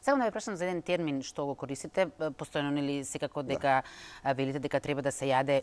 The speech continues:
Speaker 1: умерено и свесно. За умерено разбравме, зборувавме.
Speaker 2: Така.
Speaker 1: Што подразбирате под свесно јадење?
Speaker 2: Свесното јадење е, а, тоа што го нарекуваат бавно јадење, в-, а, жвакање добро на храната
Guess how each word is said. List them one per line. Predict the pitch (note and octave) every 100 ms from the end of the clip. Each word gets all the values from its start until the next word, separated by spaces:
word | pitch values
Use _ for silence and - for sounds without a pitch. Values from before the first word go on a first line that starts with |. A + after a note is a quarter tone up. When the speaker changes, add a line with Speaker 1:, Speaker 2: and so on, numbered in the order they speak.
| -
Speaker 1:
умерено | D3 C#3 C#3 D3+
и | B2+
свесно. | - - A2+ - E3 F#3+
За | F3
умерено | E3+ D3 D3+ D#3
разбравме, | G2 F#2 G#2 D3
зборувавме. | B2 A#2+ G2 D3
Speaker 2:
Така. | G#3 F#3+
Speaker 1:
Што | -
подразбирате | B3 D#3+ C3+ A2+ C#3 G3
под | - -
свесно | - - A#2 G2 - G2
јадење? | G#2+ - - - - - - - -
Speaker 2:
Свесното | - - F#3+ A#3 F#3+ C#3
јадење | C3+ F3 F#3 F3 E3
е, | - C#3 B2+ - -
а, | G2+ G2
тоа | C3+ B2+
што | -
го | A2
нарекуваат | A2 G#2 - A2+ G#2+ G2+ E2
бавно | F2+ G2+ F2 G2 F#2+
јадење, | F2 F2 F2 F2 E2+ E2+ E2+ E2 -
в-, | E2+ F2+ -
а, | F#2+ G2 F2
жвакање | G2+ A2+ G#2 G#2 F#2 F#2
добро | G2 E2+ F2+
на | F2
храната | F2 F#2 E2+ E2 E2 F2+